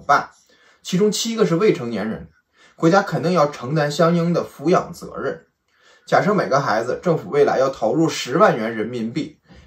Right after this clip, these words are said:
这个应该是比较保守的估计，七个孩子政府开销就是七十万人民币，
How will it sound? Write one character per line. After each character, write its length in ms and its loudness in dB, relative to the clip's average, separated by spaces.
这 160 2
个 80 -2
应 120 -6
该 100 0
是 80 -6
比 160 -6
较 100 2
保 340 0
守 160 -2
的 100 -12
估 200 -14
计， 220 -18
七 240 -4
个 120 4
孩 240 2
子 140 -2
政 220 0
府 100 -8
开 180 0
销 220 2
就 180 -2
是 80 -4
七 300 -4
十 140 -6
万 200 -2
人 120 -6
民 200 -10
币， 200 -16